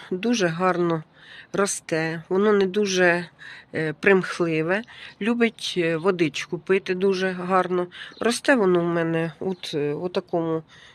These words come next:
великому відрі. Поки що я його, е, не планую у відкритий ґрунт, е, садити, тому що немає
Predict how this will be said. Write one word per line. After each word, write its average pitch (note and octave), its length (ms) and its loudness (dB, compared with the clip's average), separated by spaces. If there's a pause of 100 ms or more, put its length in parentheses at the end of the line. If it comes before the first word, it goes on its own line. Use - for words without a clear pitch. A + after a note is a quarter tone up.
(120)
великому F3 640 0
відрі. F#3 500 -2 (180)
Поки A3+ 260 -6
що F3 400 -4 (420)
я F3+ 200 4
його, D#3+ 500 0 (240)
е, E3 200 -2
не F3 160 0
планую G#3+ 600 2
у G3+ 140 2
відкритий F#3+ 760 0
ґрунт, F#3 460 2 (480)
е, D#3+ 360 -2
садити, F3 540 2
тому E3+ 320 -2
що - 240 -4
немає D#3+ 720 -2